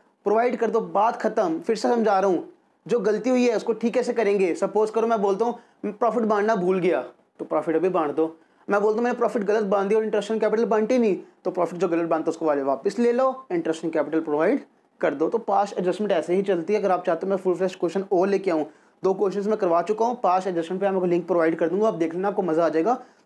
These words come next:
थोड़ी लंबी वीडियो, लेकिन उसमें ना बिल्कुल बारीकी से हर एक की छोटी छोटी चीज़ बताई हुई है आपको, ताकि आपको हर चीज़ के पीछे लॉजिक समझ आए। यहाँ पे तो चलो मैं ओवरव्यू दे रहा हूँ, इसलिए आपको प्रॉब्लम हो सकती है अगर आपने वो चीज़ नहीं पढ़ी हुई।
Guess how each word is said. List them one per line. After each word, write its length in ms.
थोड़ी 100
लंबी 240
वीडियो, 240
लेकिन 220
उसमें 160
ना 100
बिल्कुल 460
बारीकी 360
से 80
हर 220
एक 140
की 80
छोटी 200
छोटी 180
चीज़ 240
बताई 260
हुई 100
है 60
आपको, 160
ताकि 380
आपको 260
हर 60
चीज़ 160
के 60
पीछे 160
लॉजिक 320
समझ 220
आए। 80
यहाँ 200
पे 80
तो 80
चलो 180
मैं 100
ओवरव्यू 320
दे 100
रहा 100
हूँ, 100
इसलिए 140
आपको 140
प्रॉब्लम 420
हो 140
सकती 260
है 60
अगर 180
आपने 200
वो 180
चीज़ 220
नहीं 200
पढ़ी 240
हुई। 180